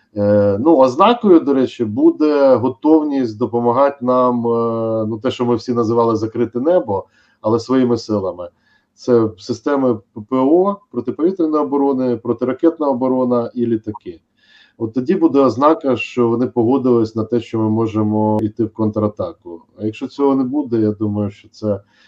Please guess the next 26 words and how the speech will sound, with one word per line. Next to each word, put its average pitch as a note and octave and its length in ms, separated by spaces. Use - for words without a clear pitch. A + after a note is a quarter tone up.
ознака A2+ 560
того, A#2+ 400
що G#2+ 200
нам, G#2+ 440
е, G2+ 440
по G#2+ 80
великому A2+ 300
рахунку, A2 360
якщо G2+ 200
чесно, G2+ 360
навіть G2+ 300
не G2 80
дадуть, F#2 400
е, F#2+ 220
повністю G2 1000
зробити G2+ 320
те, C3+ 160
що A#2 160
міністр A2 360
закордонних G2 400
справ B2+ 440
абсолютно G#2 520
слушно G#2 400
заявив, G2+ 500
Дмитро G2+ 280
Кулеба, G#2 480